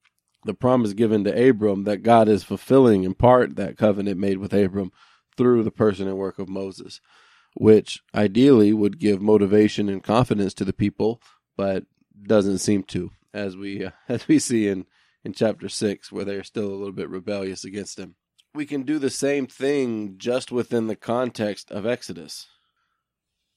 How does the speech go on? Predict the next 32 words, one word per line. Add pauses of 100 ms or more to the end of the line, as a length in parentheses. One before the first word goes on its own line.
(120)
So
God
is
reminding
Moses
in
chapter
six
of
what
he
promised
in
chapter
nineteen. (760)
Uh,
he
says,
"However,
I
know
that
the
king
of
Egypt
will
not
allow
you
to
go,